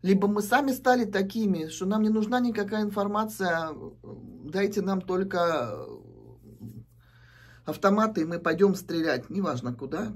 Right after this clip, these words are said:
неважно в кого. Это ужасно. Э, не знаю, наверное, видео получилось очень сумбурное, но мне почему-то очень хотелось вам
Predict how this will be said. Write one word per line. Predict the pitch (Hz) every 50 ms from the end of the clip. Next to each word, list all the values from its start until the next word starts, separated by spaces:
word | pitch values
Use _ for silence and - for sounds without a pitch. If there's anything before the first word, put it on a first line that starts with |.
| -
неважно | - - 156 165 151 147 147 147
в | 147 -
кого. | - - 147 151 151 165 190 202 196 - - - - _ - - - - - - - _ _ _ - - _ _ _ _ - _ _ _ - - _ - - _ _ - _ - - - - - - - - _ -
Это | 190 196 -
ужасно. | 208 208 202 208 202 180 175 - 147 135 139 - - - - - - - - - - - - _ _ _ _ _ _ _ _ _ _ -
Э, | - 175 180 180 180 170
не | 156 202 247
знаю, | 320 311 277 262 220
наверное, | 202 202 202 233 233
видео | 214 262 277 233 254 247
получилось | 233 240 240 233 233 226 - 247 226 214 214
очень | 254 233 - 247 226 208
сумбурное, | - - 240 233 214 214 269 302 302 247 220 202
но | 196 202 202
мне | 208 226 240
почему-то | 233 214 208 - 247 226 233 214 214 -
очень | - 208 202 196 208 202
хотелось | 196 196 208 202 202 226 202 190 185 - -
вам | 180 190 190 196 190 190